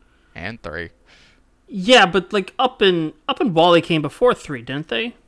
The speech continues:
Speaker 1: Uh, yeah, you're right.
Speaker 2: Um,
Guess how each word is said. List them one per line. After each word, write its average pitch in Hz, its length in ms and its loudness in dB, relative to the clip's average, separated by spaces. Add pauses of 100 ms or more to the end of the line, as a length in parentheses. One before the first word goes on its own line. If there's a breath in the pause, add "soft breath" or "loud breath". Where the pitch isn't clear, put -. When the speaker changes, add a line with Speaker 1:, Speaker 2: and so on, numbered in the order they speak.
(420)
Speaker 1:
Uh, 135 300 -2
yeah, 135 180 -4
you're 127 220 -8
right. 92 200 -10 (960 soft breath)
Speaker 2:
Um, 127 720 -2